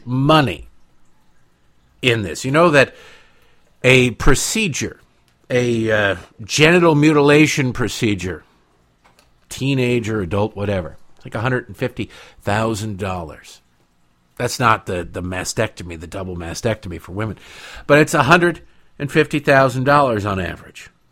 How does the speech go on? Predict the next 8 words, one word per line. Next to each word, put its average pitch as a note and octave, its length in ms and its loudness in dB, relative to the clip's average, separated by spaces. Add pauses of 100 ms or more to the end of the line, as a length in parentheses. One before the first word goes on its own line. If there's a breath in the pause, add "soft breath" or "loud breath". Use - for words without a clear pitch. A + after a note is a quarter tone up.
(380)
But A#2+ 100 -2
it's B2+ 160 -6
more C#3 300 2
than D#3+ 160 0
that, D#2+ 260 -4 (560)
ladies F#2 340 -8
and F2+ 120 -10
gentlemen. D#2+ 380 -16